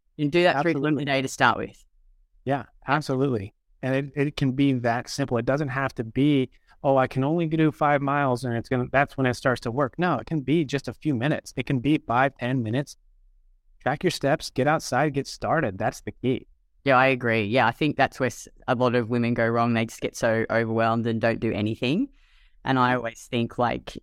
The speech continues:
Speaker 1: or they just lack the motivation, and, um, action, action leads to motivation, I think, and just focusing what you can do and building up from there
Speaker 2: Absolutely.
Speaker 1: and just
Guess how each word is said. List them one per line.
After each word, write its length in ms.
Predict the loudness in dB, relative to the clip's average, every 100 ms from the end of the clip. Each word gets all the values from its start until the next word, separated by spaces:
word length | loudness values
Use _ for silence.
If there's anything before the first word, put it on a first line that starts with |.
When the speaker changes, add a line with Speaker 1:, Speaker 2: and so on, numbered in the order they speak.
| 0
Speaker 1:
or 160 | 0
they 180 | 2 0
just 260 | -2 -6 -2
lack 220 | -2 -2
the 80 | -2
motivation, 580 | 0 0 2 2 0 -2
and, 80 | 0
um, 140 | -2 -4
action, 400 | -10 -4 -2 -2
action 360 | -4 -4 -2
leads 300 | 0 -2 -4
to 80 | -2
motivation, 520 | -2 0 -2 -4 -6
I 80 | -6
think, 280 | -6 -6 -2
and 180 | -2 -2
just 240 | -4 -4
focusing 440 | -4 -4 -2 -2 0
what 100 | -2
you 80 | -6
can 240 | -2 0
do 80 | 0
and 140 | 0
building 300 | 0 0 2
up 200 | 0 -2 -6 _ _ _ _ _
from 180 | 0 2
there 300 | 2 2 0
Speaker 2:
Absolutely. 400 | -4 -12 -20 -6
Speaker 1:
and 100 | -2
just 220 | -2 -6